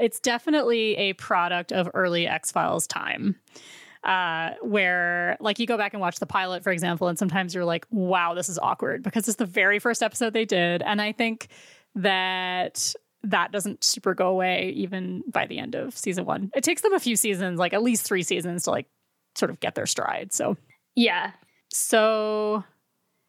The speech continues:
Speaker 1: you were saying before we recorded, started recording that you like to talk about really, like, nineties things, obviously, 'cause that's what your
Speaker 2: Mm-hmm.
Speaker 1: podcast is about.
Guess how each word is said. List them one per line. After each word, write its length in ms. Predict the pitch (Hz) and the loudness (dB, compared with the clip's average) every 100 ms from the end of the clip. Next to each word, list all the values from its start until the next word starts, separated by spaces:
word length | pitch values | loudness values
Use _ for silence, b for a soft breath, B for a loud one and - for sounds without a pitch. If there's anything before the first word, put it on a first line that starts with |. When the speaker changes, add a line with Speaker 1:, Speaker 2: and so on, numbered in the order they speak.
| _ | _
Speaker 1:
you 140 | 226 262 | 2 4
were 100 | 285 | 4
saying 420 | 233 196 185 202 | 4 4 2 -2
before 280 | 220 - 180 | -2 0 2
we 240 | 175 170 | 2 0
recorded, 520 | 196 185 180 170 170 - | -2 -2 0 0 0 0
started 180 | 185 | -2
recording 400 | 170 180 170 170 | -2 -2 0 -2
that 280 | 165 170 - | -2 -2 -2
you 100 | 202 | 0
like 140 | 175 170 | 0 0
to 60 | |
talk 160 | - 180 | -2 -2
about 180 | 175 180 | -2 -2
really, 220 | 175 170 | -2 -2
like, 260 | 240 170 196 | -2 -2 0
nineties 400 | 240 202 185 175 | 0 0 -2 -2
things, 220 | 170 175 | 0 2
obviously, 340 | 175 170 180 190 | 0 0 -2 -2
'cause 100 | 190 | -2
that's 180 | - | -2
what 80 | - | -2
your 80 | - | 4
Speaker 2:
Mm-hmm. 160 | 262 311 | 4 4
Speaker 1:
podcast 160 | - | 0
is 60 | 170 | -2
about. 280 | - 233 | 0 0